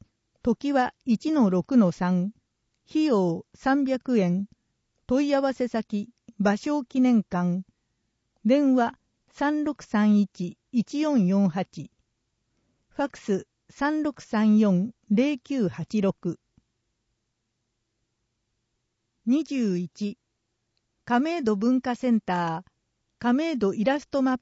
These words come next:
プ完成。区民と共同で様々なスポットを紹介。地域住民と亀戸文化センターが共同し、亀戸イラストマップをリニューアルしました。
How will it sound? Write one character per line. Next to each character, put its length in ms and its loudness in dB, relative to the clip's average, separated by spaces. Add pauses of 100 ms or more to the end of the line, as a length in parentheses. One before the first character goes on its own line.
(120)
プ 200 -6 (140)
完 240 0
成。 480 -4 (880)
区 120 0
民 240 0
と 140 -2
共 320 0
同 220 0
で 200 -6 (120)
様 320 -2
々 200 0
な 140 2
ス 140 -12
ポ 140 -2
ッ 40 -12 (100)
ト 140 0
を 80 -2
紹 320 -4
介。 300 -4 (1400)
地 200 -2
域 180 -6
住 240 -2
民 240 4
と 180 -2
亀 400 0
戸 140 0
文 220 0
化 120 -4
セ 180 -4
ン 80 2
タ 200 -2
ー 40 -2
が 140 -4
共 300 -2
同 180 0
し、 300 -8 (380)
亀 380 0
戸 180 0
イ 120 -2
ラ 140 0
ス 100 -20
ト 140 -2
マ 120 0
ッ 20 -4 (120)
プ 180 -2
を 120 -2
リ 200 0
ニ 120 6
ュ 120 -2
ー 60 0
ア 60 0
ル 100 -2
し 140 -6
ま 140 0
し 120 -16
た。 160 -10